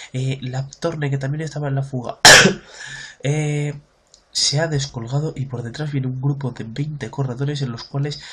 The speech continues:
está el líder de la carrera. Eh, ahora tira, eh, Boca Juniors, seguido de Borussia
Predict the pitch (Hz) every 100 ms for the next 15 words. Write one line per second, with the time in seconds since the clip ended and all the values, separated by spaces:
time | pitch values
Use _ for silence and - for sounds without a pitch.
0 | - - 131 151 147 147 175 175 175 -
1 | - - 120 151 160 156 - 135 120 104
2 | 101 - - - - 131 139 139 139 165
3 | 165 143 131 120 110 113 113 120 139 147
4 | 139 156 160 165 165 - - - 127 139
5 | 143 139 127 123 113 113 110 110 113 139
6 | 147 - 147